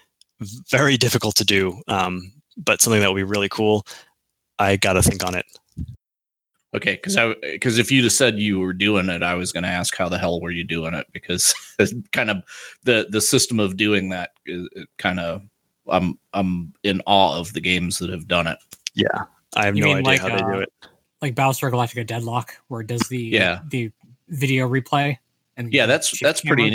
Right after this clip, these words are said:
Speaker 2: neat.
Speaker 3: around?
Speaker 2: Right, because then, then it's, and, and it's also like the, the combat mission games,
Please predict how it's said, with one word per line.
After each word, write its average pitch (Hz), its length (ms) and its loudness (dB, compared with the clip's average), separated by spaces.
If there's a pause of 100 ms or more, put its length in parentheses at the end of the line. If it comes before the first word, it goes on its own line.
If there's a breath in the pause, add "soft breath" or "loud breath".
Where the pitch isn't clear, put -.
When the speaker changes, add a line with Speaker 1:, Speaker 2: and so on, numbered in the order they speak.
Speaker 2:
neat. - 60 2
Speaker 3:
around? 139 220 -2 (360)
Speaker 2:
Right, 95 360 2 (140)
because 110 340 0
then, 120 460 2
then 127 340 2
it's, 104 280 -2 (400 loud breath)
and, 123 140 4
and 123 220 4
it's 123 160 -2
also 131 300 2
like 104 220 2
the, 85 360 0
the 101 80 -8
combat 104 480 2
mission 107 320 -6
games, 107 460 -4